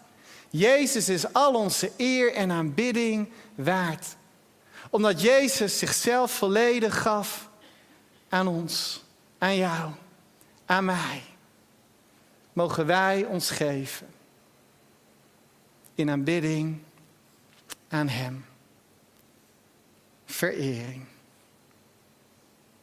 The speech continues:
Inkeer, berouw, verering. Ieder christenleven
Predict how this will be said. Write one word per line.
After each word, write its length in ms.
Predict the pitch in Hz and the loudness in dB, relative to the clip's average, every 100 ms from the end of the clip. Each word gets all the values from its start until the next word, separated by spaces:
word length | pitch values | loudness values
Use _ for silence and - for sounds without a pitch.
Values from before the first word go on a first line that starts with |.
| _ _ _ _ _ _ _ _ - | _ _ _ _ _ _ _ _ -2
Inkeer, 760 | 202 214 208 196 185 185 185 - - - - _ _ _ _ _ _ _ _ _ _ | 0 0 -2 0 0 -2 -6 -14 -20 -20 -20 _ _ _ _ _ _ _ _ _ _
berouw, 720 | 139 156 143 151 151 156 160 - - _ _ _ _ _ _ _ _ _ _ _ _ - - - - - | -4 -2 0 0 -2 -4 -10 -18 -20 _ _ _ _ _ _ _ _ _ _ _ _ -20 -20 -20 -20 -14
verering. 800 | - 170 170 160 131 123 110 - - _ _ _ _ - - _ _ - _ _ _ _ _ _ _ _ _ _ _ _ _ _ _ _ _ _ _ _ - | -4 -2 -2 -4 -6 -8 -14 -20 -20 _ _ _ _ -20 -20 _ _ -20 _ _ _ _ _ _ _ _ _ _ _ _ _ _ _ _ _ _ _ _ -4
Ieder 280 | 240 214 | 0 0
christenleven 1040 | - 185 196 - - 165 175 180 170 - | 0 -2 -2 -2 -2 2 2 2 -2 -8